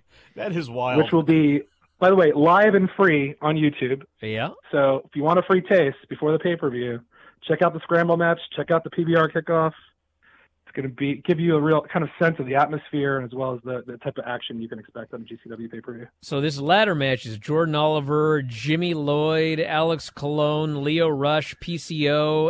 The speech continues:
Speaker 3: and Tony Deppen.
Speaker 2: Correct. And there's been a lot of confusion online because, you know, A E W adapted the grab the brass ring gimmick,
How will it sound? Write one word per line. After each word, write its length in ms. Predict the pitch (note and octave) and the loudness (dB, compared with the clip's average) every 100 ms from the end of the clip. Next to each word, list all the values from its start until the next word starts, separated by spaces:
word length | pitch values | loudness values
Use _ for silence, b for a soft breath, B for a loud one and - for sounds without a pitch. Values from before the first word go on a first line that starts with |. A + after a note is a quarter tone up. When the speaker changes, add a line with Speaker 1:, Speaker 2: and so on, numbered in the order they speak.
| - | -2
Speaker 3:
and 500 | A#2+ B2 B2 A#2+ A#2+ | -4 -4 -2 -4 -6
Tony 600 | - - C#3+ E3 E3+ E3 | -8 -8 -4 -2 -2 -2
Deppen. 840 | F3 A#2+ A2+ B2 C3+ B2+ F#2+ D#2+ A1 - _ b b b b _ b b b | -4 -8 -8 -4 -4 -4 -10 -12 -20 -20 _ b b b b _ b b b
Speaker 2:
Correct. 460 | - - D#3+ B2 - - | -4 2 2 0 -8 -10
And 240 | - D3 - - | -6 -6 -4 -4
there's 140 | D#3 | -2
been 100 | E3+ | 0
a 60 | F3+ | 2
lot 120 | A#3 | 2
of 60 | |
confusion 520 | A#3 G3 F3 G3+ F#3+ E3+ | 0 -4 -2 0 0 -2
online 680 | D3 C#3 D#3+ C3 A2+ G#2 A#2+ _ _ _ _ - | -2 -2 -2 -4 -6 -14 -20 _ _ _ _ -14
because, 240 | B2+ D#3 C#3+ | -2 0 0
you 80 | D3 | -2
know, 220 | B2+ A#2 - | -4 -4 -2
A 40 | |
E 180 | F3+ E3+ | -2 0
W 380 | D3 D3+ D3 B2+ | -2 -2 -2 -4
adapted 520 | B2 C3 B2+ C3 A2+ | -4 -6 -6 -8 -10
the 160 | A#2 A2+ | -12 -12
grab 380 | A#2 C3 B2 | -8 -6 -6
the 60 | A#2 | -10
brass 300 | A2+ A#2+ A2+ - | -10 -10 -10 -12
ring 300 | B2+ A#2+ A#2+ _ _ _ _ | -10 -12 -14 _ _ _ _
gimmick, 380 | C#3+ C3+ A#2+ | -4 -4 -6